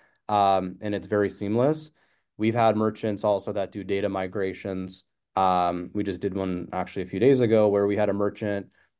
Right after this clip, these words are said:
using a C R M, managing all their subscription billing. Uh, we worked with them, or our, our dev team worked with them to do a data migration, and we were able to take all the cards and put 'em into our vault. So it's very doable.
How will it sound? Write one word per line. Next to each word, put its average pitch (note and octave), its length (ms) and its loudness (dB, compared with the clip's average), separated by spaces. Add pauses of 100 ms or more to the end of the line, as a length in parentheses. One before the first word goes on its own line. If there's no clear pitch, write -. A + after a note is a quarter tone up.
using G#2+ 460 2
a G#2 140 2
C G#2+ 220 -2
R G2+ 180 4
M, G2 500 -4
managing G2+ 400 -2
all G2+ 120 2
their G2 100 0
subscription - 560 -6
billing. A#2 540 4 (260)
Uh, F#2+ 360 2
we A2 120 2
worked G#2+ 320 2
with G2 140 -6
them, G2+ 300 -2
or F#2+ 80 0
our, G2 200 -2 (120)
our F#2 180 -4
dev G2 280 2
team G#2 200 -2
worked G2 200 -2
with - 140 -6
them A#2 480 2 (240)
to A2+ 80 -2
do A2 160 4
a G#2 40 6
data G#2+ 220 4
migration, G2 720 -2
and F#2+ 80 -6
we G2 100 0
were G2+ 80 4
able G2+ 120 2
to F#2+ 80 2
take F#2+ 200 -6
all G2+ 140 2
the G2+ 80 -2
cards G2 360 0
and F#2 120 -8
put G2+ 100 -4
'em G2 100 -4
into F#2 200 -6
our F2+ 160 0
vault. F2+ 420 -4
So A2+ 180 2
it's G#2 120 0
very B2 260 6
doable. A2 600 2